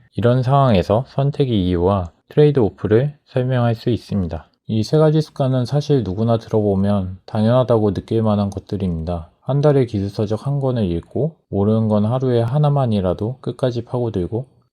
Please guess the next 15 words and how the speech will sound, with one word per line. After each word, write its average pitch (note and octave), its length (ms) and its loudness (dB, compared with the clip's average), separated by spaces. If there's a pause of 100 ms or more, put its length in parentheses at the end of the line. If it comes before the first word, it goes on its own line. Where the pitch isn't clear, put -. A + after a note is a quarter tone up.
문제를 A2+ 400 0
풀 A2+ 180 -4
때 G#2 140 0
최소 C3 360 -2
두 G#2+ 120 -12
가지 G#2+ 240 0
방법을 G2 400 -2
떠올려보고 A#2 760 -2 (140)
장단점을 G#2 640 -2
비교해보는 F#2 540 -4
것. - 160 -16 (160)
하지만 C#3+ 460 2
이 G#2 180 2
당연한 G#2 400 0
것들을 F#2 680 -2